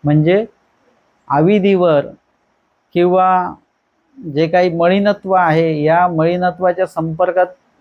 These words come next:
जाऊ नका. गेलात तर काय होईल, ते निसरोनी पाडी. म्हणजे आपण आपलं जे काही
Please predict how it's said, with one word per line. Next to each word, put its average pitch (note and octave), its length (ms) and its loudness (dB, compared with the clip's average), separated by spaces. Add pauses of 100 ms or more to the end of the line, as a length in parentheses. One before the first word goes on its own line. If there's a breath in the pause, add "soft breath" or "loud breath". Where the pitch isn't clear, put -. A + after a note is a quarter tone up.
जाऊ D3+ 520 -2
नका. D#3 380 -6 (180)
गेलात E3+ 260 2 (120)
तर G3 100 -2
काय F#3+ 220 0
होईल, F#3+ 200 -2 (1800)
ते F#3+ 120 2
निसरोनी G#3 580 0
पाडी. C#3+ 340 -2
म्हणजे E3+ 460 0
आपण E3 540 -2 (1400)
आपलं F3+ 320 0
जे F#3+ 220 0
काही G3 440 0